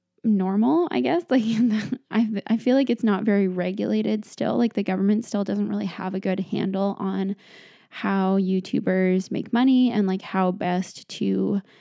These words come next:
um, verify their income and stuff. So when you ha-,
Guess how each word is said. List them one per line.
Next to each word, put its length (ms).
um, 640
verify 600
their 140
income 440
and 160
stuff. 380
So 380
when 260
you 160
ha-, 100